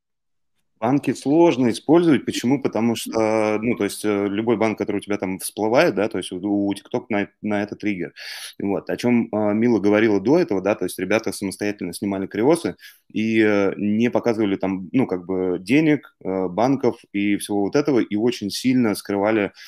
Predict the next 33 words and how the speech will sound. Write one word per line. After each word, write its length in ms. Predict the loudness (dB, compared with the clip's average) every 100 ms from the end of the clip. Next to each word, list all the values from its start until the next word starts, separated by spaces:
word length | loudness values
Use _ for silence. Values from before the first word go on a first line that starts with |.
| -20 -8
э, 400 | -4 -2 0 -2
скажем 260 | -4 -4 -4
так, 160 | -4
от 100 | -4 -4
модерации 720 | -2 0 0 0 0 0 -4 _ _
то, 100 | -4
что 120 | -2
это 140 | -2 -2
гимбла. 480 | 0 2 2 0 -4 _ _ _
Да, 160 | 0 0
то 120 | 0
есть, 240 | -4 -6 -4
э, 520 | -2 0 0 -2 -6 -6
какими 340 | -4 2 2 2
путями 380 | 0 0 0 0
это 160 | -2
уже 220 | -2 -2
я 180 | -2 -2
не 120 | -4
скажу, 300 | -6 -2 -2
потому 220 | -2 -2 -4
что, 140 | -2
э, 240 | -2 -2 -4
как 200 | -6 -4
ребята 440 | 0 0 0 -2
не 120 | -2
делятся 320 | -2 -2 -4
криосами, 400 | -4 -2 -2 -6
также 320 | -6 -4 -4 -6
и 40 |
нету 220 | -6 -6
нормальных 340 | -6 -4 -4 -6
спай-сервисов, 580 | -6 -2 2 2 0